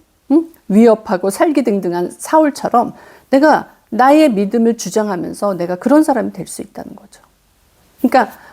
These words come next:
우리가 정말 이 빛비춤을 받아야 됩니다. 하나님 앞에 빛비춤을 받아서 나를 정확히 봐야 돼. "사울아, 사울아, 내가 어찌 나를 핍박하느냐? 그 나는 어떻게 말씀하실까?" 우리가 이 빛비춤을 받아야, "하나님, 나는 어떻게, 어떻습니까?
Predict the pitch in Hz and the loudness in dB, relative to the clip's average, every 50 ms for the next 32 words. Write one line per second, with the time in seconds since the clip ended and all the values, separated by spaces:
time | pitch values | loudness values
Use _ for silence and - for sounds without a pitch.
0 | - - - 240 247 269 247 254 240 247 254 247 247 - 202 214 226 226 214 - | -20 -10 -6 0 0 2 4 4 4 4 2 0 0 -2 -4 -2 0 0 0 -2
1 | 202 208 - - 254 240 - 330 330 - - 294 233 220 220 - - - - - | -4 -6 -4 -6 -6 -2 -2 -4 -4 -2 -4 -4 -4 -4 -6 -8 -12 -10 -10 -10
2 | - - - - - 226 220 - _ _ _ _ _ _ - - 240 233 226 214 | -10 -10 -14 -16 -16 -18 -18 -20 _ _ _ _ _ _ -6 -2 0 0 0 0
3 | 196 190 - - _ - - 214 - _ _ _ - 226 214 - _ - 226 - | -2 -6 -8 -10 _ -12 -12 -12 -12 _ _ _ -8 -8 -8 -8 _ -10 -10 -10
4 | - - - 208 202 190 190 - - - - - 202 208 202 - 254 262 254 - | -8 -8 -4 -2 -2 -2 -2 -4 -10 -12 -6 -2 -2 -2 0 0 0 0 0 -4
5 | - - - _ - 202 220 226 240 277 320 381 427 339 - 233 196 208 214 - | -16 -20 -18 _ -2 2 4 4 6 4 4 4 2 0 -2 -4 -6 -8 -8 -8
6 | 190 185 - - - - - - _ _ _ - - - - 311 294 302 294 277 | -12 -14 -14 -16 -16 -18 -20 -20 _ _ _ -18 -14 -4 0 2 4 4 4 4
7 | 269 247 247 247 240 214 208 196 196 196 196 190 185 175 175 180 180 175 180 208 | 2 2 2 2 0 -2 -2 0 0 0 -2 0 0 -4 -2 0 0 0 2 0
8 | 233 233 - - 381 381 339 330 311 - - - _ - 415 415 415 - 359 320 | 0 -2 -2 0 2 2 4 2 0 -4 -6 -14 _ -2 -2 -2 0 -2 -2 -2
9 | 294 269 247 202 202 220 240 226 165 196 - _ _ _ _ _ _ _ _ _ | 0 -2 -2 -2 -2 -2 -2 -4 -4 -6 -10 _ _ _ _ _ _ _ _ _
10 | _ _ _ _ _ _ _ _ _ _ _ _ _ _ _ _ _ _ _ _ | _ _ _ _ _ _ _ _ _ _ _ _ _ _ _ _ _ _ _ _
11 | _ _ _ - 240 226 190 226 277 320 453 440 285 254 262 - 392 - 330 311 | _ _ _ -4 -2 0 2 4 6 6 6 6 6 4 2 0 -4 0 0 0
12 | 262 202 185 220 233 269 247 240 233 240 - 180 _ - 180 - - - - 190 | 2 2 0 0 -2 -4 -6 -6 -6 -8 -10 -18 _ -14 -12 -12 -12 -14 -16 -20
13 | _ _ _ _ - 226 254 302 320 302 226 220 220 - 208 185 - 220 208 - | _ _ _ _ -8 -4 0 2 2 2 2 0 -2 -4 -8 -6 -6 -10 -10 -8
14 | - 170 180 180 - - - - - - - 175 - 285 302 285 269 269 262 254 | -8 -8 -8 -8 -8 -12 -16 -16 -14 -14 -14 -6 -2 0 0 2 2 0 0 0
15 | 208 160 165 185 202 226 214 - 165 - - - - - - - 170 - - 208 | 0 0 0 2 0 -2 -2 -4 -8 -12 -14 -20 -18 -8 -6 -6 -6 -4 -6 -8
16 | 196 - - - 62 - - _ - - - | -8 -8 -10 -10 -12 -12 -14 _ -18 -18 -20